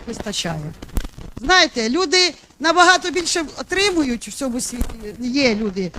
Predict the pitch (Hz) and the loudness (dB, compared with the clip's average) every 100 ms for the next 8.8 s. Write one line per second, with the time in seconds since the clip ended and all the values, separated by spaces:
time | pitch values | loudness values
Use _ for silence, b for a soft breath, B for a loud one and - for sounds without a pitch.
0 | - - - - - 381 381 392 - 320 | -14 -14 -12 -10 -6 -2 0 0 -2 -6
1 | 330 302 311 311 - 269 - - 82 - | -4 -2 -2 -2 -4 -4 -2 -2 -4 -12
2 | - - 330 320 - 311 294 294 285 262 | -16 -2 2 2 2 0 0 0 0 -2
3 | 240 - 359 370 359 349 339 339 311 277 | -2 -4 0 4 6 6 2 0 -2 -8
4 | - 359 339 - 330 311 294 294 - 254 | -6 0 0 0 2 4 4 2 0 -6
5 | - - - - - - 359 370 359 349 | -10 -14 -16 -16 -10 2 4 8 8 8
6 | 330 294 - - 269 247 254 226 202 208 | 6 2 -4 -8 -8 -6 -8 -8 -8 -8
7 | - 208 208 370 - 359 349 320 302 302 | -8 -6 0 -2 2 0 2 -2 0 -2
8 | 269 233 - 285 254 220 - 214 | 0 -2 -2 -2 -2 -2 -4 -4